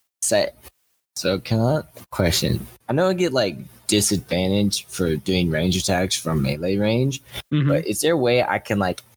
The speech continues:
Speaker 1: execution style shoot him with firebolt?
Speaker 2: Firebolt?
Speaker 1: Yeah.
Speaker 2: Um,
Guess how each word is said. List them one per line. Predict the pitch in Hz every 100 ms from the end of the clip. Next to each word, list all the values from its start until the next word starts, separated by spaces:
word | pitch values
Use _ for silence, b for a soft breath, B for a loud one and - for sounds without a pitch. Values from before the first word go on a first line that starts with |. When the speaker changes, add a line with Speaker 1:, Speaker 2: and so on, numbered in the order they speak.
| -
Speaker 1:
execution | - - 101 110 104 - 107
style | - - 95 104 104 101 -
shoot | - 101 104
him | 101 98
with | 92
firebolt? | - 90 95 101 107 113 - - - _ _ _ -
Speaker 2:
Firebolt? | - - - - - - 123 135 160 190 233 226 - - - - -
Speaker 1:
Yeah. | 101 92 - - - - - - _ _ _ -
Speaker 2:
Um, | 294 262 269 269 294 285